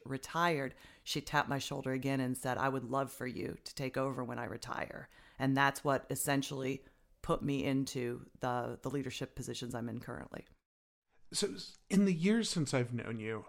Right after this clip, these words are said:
Speaker 2: I've always identified you as being one of the biggest change advocates out there. Sometimes I've, I've done that begrudgingly.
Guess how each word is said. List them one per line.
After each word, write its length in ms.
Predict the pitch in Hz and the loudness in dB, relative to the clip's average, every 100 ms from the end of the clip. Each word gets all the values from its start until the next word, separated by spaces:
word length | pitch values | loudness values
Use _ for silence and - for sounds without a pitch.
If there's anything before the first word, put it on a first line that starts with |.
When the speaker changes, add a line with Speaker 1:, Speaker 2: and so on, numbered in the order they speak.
| - | 2
Speaker 2:
I've 180 | 143 135 | 2 4
always 640 | 143 147 165 165 131 - - - - | 2 6 6 6 4 -2 -6 -16 -2
identified 720 | - 143 131 127 123 135 117 | 2 4 4 2 2 2 2
you 160 | 113 98 | -2 -4
as 80 | 113 | -2
being 260 | 131 123 | 0 2
one 120 | 127 | 4
of 80 | 127 | 2
the 60 | 127 | 0
biggest 800 | 131 - - 131 143 - - - | -4 -4 0 4 4 2 -8 -6
change 440 | - 123 117 113 - | 0 0 0 -4 -4
advocates 680 | 120 107 104 - - - - | -4 -4 -6 -6 -8 -6 -4
out 240 | 113 - | -4 -4
there. 280 | - 62 - - - - _ | -4 -4 -4 -10 -20 -20 _
Sometimes 760 | - 131 120 - 120 120 117 - | -2 0 0 0 0 0 -2 -2
I've, 340 | 123 104 95 - | -2 -2 -6 -4
I've 200 | 127 - | -4 0
done 200 | 123 117 | 0 2
that 280 | 110 98 - - | 2 0 -4 -2
begrudgingly. 800 | 131 143 120 151 160 175 254 | 2 4 6 6 6 6 4